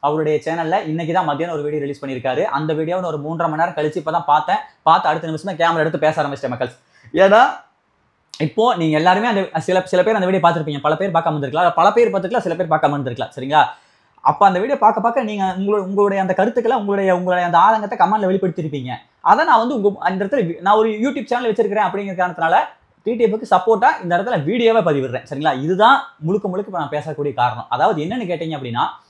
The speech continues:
டி டி எஃப் அவருடைய ஃப்ரெண்ட்ஸ் மூணு பேர் வந்து பாத்தீங்க அப்படின்னா, கேரளா கர்நாடகா பார்டர்ல ஒரு மலை இருக்கு. அந்த மலை, மலையில வந்து பாத்தீங்க அப்படின்னா ஒரு அருவி ஒண்ணு, ஒரு ஃபால்ஸ், ஃபால்ஸ் இல்ல, ஒரு நீரோட, அந்த இடத்துல குளிக்க போறாங்க.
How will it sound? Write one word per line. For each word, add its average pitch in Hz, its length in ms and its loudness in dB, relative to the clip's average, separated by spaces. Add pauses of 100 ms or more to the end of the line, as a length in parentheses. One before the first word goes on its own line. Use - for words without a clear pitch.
(880)
டி 180 120 -2
டி 196 120 -2
எஃப் 190 220 -2 (200)
அவருடைய 147 360 0
ஃப்ரெண்ட்ஸ் 160 320 -6 (300)
மூணு 165 240 -4
பேர் 175 180 -2
வந்து 151 120 -4
பாத்தீங்க 147 280 -4
அப்படின்னா, 147 260 -6 (720)
கேரளா 196 420 4
கர்நாடகா 165 520 0 (340)
பார்டர்ல 151 460 2 (120)
ஒரு 139 160 -2
மலை 139 280 -2
இருக்கு. 147 200 -2
அந்த 190 140 -4
மலை, 139 240 -2 (140)
மலையில 170 240 -2
வந்து 156 120 -6
பாத்தீங்க 143 280 -6
அப்படின்னா 139 360 -6
ஒரு 151 160 2
அருவி 147 280 0
ஒண்ணு, 135 200 -6 (140)
ஒரு 151 160 -2
ஃபால்ஸ், 147 420 -2 (260)
ஃபால்ஸ் 170 320 -2
இல்ல, 196 180 -6 (280)
ஒரு 151 140 -6
நீரோட, 160 320 -2
அந்த 151 180 0
இடத்துல 156 200 -6
குளிக்க 156 260 -4
போறாங்க. 131 320 -4